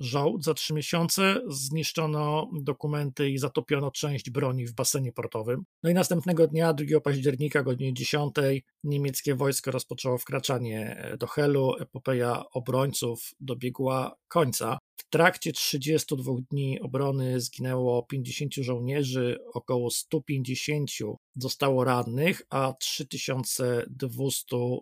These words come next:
trafiło do niewoli. Niemcy stracili trzydzieści dwa samoloty na trzydzieści sześć straconych w całej kampanii na wybrzeżu, e, oraz już post factum, e, można by powiedzieć, trałowiec M osiemdziesiąt pięć, który pierwszego października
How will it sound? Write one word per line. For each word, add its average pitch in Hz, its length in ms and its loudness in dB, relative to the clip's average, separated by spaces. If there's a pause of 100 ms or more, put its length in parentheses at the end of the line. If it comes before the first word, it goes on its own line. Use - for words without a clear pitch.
trafiło 131 340 -4
do 123 80 -2
niewoli. 123 440 0 (180)
Niemcy 175 400 4
stracili 147 600 0
trzydzieści 139 720 -2
dwa 139 200 0
samoloty 135 960 0
na 131 200 2
trzydzieści 135 760 -2
sześć - 420 2
straconych 123 580 -2
w - 60 -10
całej 123 340 0
kampanii 131 440 0
na 117 140 -6
wybrzeżu, 113 760 -2 (220)
e, - 100 -2
oraz 220 360 4 (140)
już 175 240 2 (140)
post - 280 2
factum, 165 720 4 (160)
e, 131 640 2
można 135 340 -2
by 123 140 -8
powiedzieć, 127 460 -4
trałowiec 131 540 0
M 160 200 2
osiemdziesiąt 135 640 -2 (100)
pięć, 180 300 4
który 131 260 0
pierwszego 147 500 2
października 135 760 -2